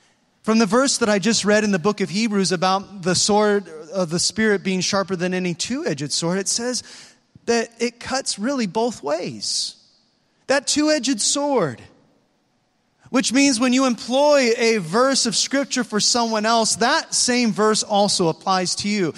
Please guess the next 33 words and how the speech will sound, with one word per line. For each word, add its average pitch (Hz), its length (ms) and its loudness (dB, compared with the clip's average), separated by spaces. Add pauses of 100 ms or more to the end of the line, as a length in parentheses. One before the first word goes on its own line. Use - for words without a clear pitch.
(200)
Because 180 260 0
sometimes 214 640 -4
we're 180 220 2
very 185 260 0
good 180 260 0
at 160 140 0
maybe 165 300 -2
pointing 175 380 -4
out 165 140 -2
a 143 60 -6
Scripture 165 400 -6
to 147 80 -6
somebody 143 460 -2
else 165 240 2
and 135 80 -6
say, 139 160 -2
"Take 147 340 -4
that," 175 420 -4 (1200)
not 170 240 0
realizing 165 520 2
that 143 120 -2
it 139 120 -8
cuts 151 260 -4
both 135 300 -8
ways, 135 440 -6
that 131 220 -8
that 151 260 0
same 139 340 -4
verse 139 260 -4
also 139 480 -6 (240)
applies 139 600 -6
to - 140 -6
you. 170 280 -2